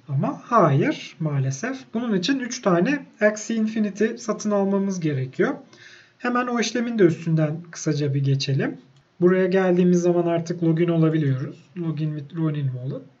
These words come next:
Buradan hemen bunu onaylıyoruz. Hemen ismimizi de verelim. Daha sonrasında buraya e-mail ve password girebilirsiniz. Metamask'ınızı girebilirsiniz.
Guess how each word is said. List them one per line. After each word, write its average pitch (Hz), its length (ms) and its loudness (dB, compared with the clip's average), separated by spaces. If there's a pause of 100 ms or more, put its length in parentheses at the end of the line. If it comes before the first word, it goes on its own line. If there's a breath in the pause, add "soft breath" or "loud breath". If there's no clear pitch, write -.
(120)
Buradan 151 340 -8 (100)
hemen 139 320 -4
bunu 147 220 -4
onaylıyoruz. 139 680 -4 (3500)
Hemen 180 260 -6
ismimizi 143 520 -6
de 127 140 -8
verelim. 123 340 -12 (400)
Daha 247 200 2
sonrasında 185 680 2
buraya 220 200 2
e-mail 202 560 0
ve 202 160 -4
password 185 500 -4
girebilirsiniz. 175 840 2
Metamask'ınızı 160 880 -4
girebilirsiniz. 143 1040 -6